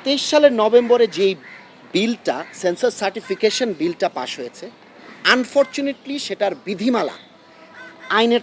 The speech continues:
তো বিধিমালা থাকে, বিধিমালাটা তৈরি করা হয়নি। এটা গত সরকার কেন করেনি সেটা আমি জানি না।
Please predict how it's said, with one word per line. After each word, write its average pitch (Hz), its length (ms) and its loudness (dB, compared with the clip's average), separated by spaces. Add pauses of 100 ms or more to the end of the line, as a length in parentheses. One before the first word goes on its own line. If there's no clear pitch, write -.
তো 247 80 8
বিধিমালা 214 440 2
থাকে, - 240 -10 (220)
বিধিমালাটা 208 760 -4 (760)
তৈরি 170 200 6
করা 127 200 -6
হয়নি। 117 300 -14 (520)
এটা 156 180 -4
গত 156 200 -4
সরকার 165 320 -6
কেন 165 240 -4
করেনি 175 440 -6 (220)
সেটা 147 240 -6
আমি 139 100 -4
জানি 113 220 -8
না। - 100 -20